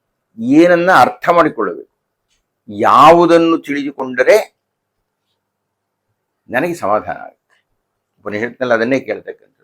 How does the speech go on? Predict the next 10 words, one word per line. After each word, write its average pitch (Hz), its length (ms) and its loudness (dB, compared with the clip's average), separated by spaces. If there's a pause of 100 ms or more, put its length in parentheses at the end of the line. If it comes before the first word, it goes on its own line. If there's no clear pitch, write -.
(1120)
ಯಾವ 113 560 2
ಜ್ಞಾನವನ್ನು 127 720 0
ತಿಳಿದುಕೊಂಡರೆ 117 720 -12
ಸಂಪೂರ್ಣ 170 640 2
ಜ್ಞಾನವನ್ನು 147 680 2
ತಿಳಿದುಕೊಂಡಂತೆ 120 760 -10
ಆಗುತ್ತದೆ, 101 960 0 (1040)
ಅದನ್ನ 151 320 6
ಹೇಳಿ 95 680 -2
ಅಂತ. - 160 -20